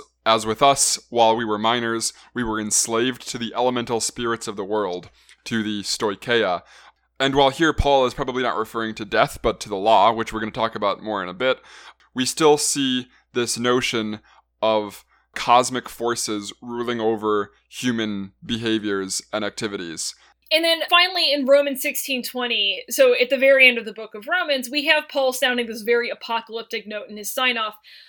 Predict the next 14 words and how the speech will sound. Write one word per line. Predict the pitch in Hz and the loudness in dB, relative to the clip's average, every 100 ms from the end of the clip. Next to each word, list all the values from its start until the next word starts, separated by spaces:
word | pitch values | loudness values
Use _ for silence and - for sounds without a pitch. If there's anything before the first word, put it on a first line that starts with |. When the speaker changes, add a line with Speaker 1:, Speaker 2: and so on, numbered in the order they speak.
| _ | _
Speaker 2:
uh, | 262 262 | 0 2
when | 247 285 | 4 2
he | 285 | 0
says | 277 277 262 | 4 6 6
that | 262 233 | 4 2
the | 254 | 0
God | 254 262 262 294 | 0 0 0 0
of | 277 | -2
peace | - 262 269 | -6 -10 -8
will | 226 220 | -10 -10
soon | - 269 254 247 | -8 -6 -6 -6
crush | - 226 - | -4 -4 -4
Satan. | - 214 175 - 135 _ - - | -6 -4 -6 -8 -18 _ -20 -10
So | - 269 226 196 | 4 4 4 -8